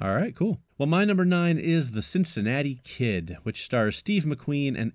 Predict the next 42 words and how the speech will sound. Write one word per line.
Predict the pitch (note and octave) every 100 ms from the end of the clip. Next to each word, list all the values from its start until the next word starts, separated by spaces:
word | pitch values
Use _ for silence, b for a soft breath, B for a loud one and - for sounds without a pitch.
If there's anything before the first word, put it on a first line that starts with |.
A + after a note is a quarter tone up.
| C#3
Edward | C#3 C3 A2+
G. | A#2+
Robinson | A2+ A2 G#2+ G#2 - G#2+ -
as | G#2+ G2
rival | F#2 A2+ B2 A#2
poker | - - A2+ -
players. | F#2+ - F2 F2 F#2+ - B B B
Uh, | G2+ G2+ G#2
and | C#3 C3+ C#3 C3 - - - -
I, | C#3
I, | D#3 -
Edward | F3 F#3
G. | C#3+
Robinson | D3+ C3+ B2+ C3
is | G#2
a |
favorite | - A#2+ G#2+
of | G2+
mine. | G#2 G2+ G2 G2+
Chances | - A#2+ - G#2+
are |
good | F2+ G2+
if | A#2
he's | G2
in | F#2+
a |
movie, | F#2+ F#2+ F#2
I'm | F#2+
gonna | F#2
wanna | F#2 F#2+
see | - A2+
it. | G#2 - -
Uh, | F#2+ F#2
of | G2
course, | - A#2
Steve | - A2
McQueen | G2+ - G#2 G2+
is | F#2+
a |
classic | - F#2+ F#2 - F#2+
as | F#2+
well. | G2+ G2 G2